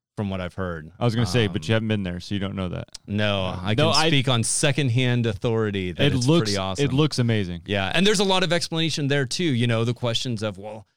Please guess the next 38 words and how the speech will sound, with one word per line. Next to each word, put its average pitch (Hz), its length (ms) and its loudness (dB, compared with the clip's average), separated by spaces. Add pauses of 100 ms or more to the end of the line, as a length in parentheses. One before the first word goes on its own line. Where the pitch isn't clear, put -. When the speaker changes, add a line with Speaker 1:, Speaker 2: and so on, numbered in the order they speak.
(200)
Speaker 1:
how 208 160 -2
could 226 120 -6
that 208 160 -2
many 208 360 -2
animals 196 320 -4
have 175 140 -6
fit, 190 360 -4
and 113 120 -2
how 170 120 -2
could 208 160 -4
it 208 80 -4
have 196 120 -8
worked, 202 360 -4
and 104 100 -4
all 104 100 -4
that 113 200 -4
stuff. 104 320 -4
And 98 260 -6
Speaker 2:
And 117 180 2
is 113 80 4
Speaker 1:
actually, 131 180 2
Speaker 2:
that 110 240 4
why 110 180 4
we 107 140 4
don't 107 160 4
have 98 100 2
dinosaurs 101 560 0
anymore? 82 380 -8 (180)
Speaker 1:
and 113 140 -2
actually, 139 360 -6
it - 120 -12
turns 120 320 -4
out 117 300 -4
that 98 260 -6 (240)
it 117 160 -6 (200)
could 104 200 -8
have 117 160 -4
worked 113 300 -6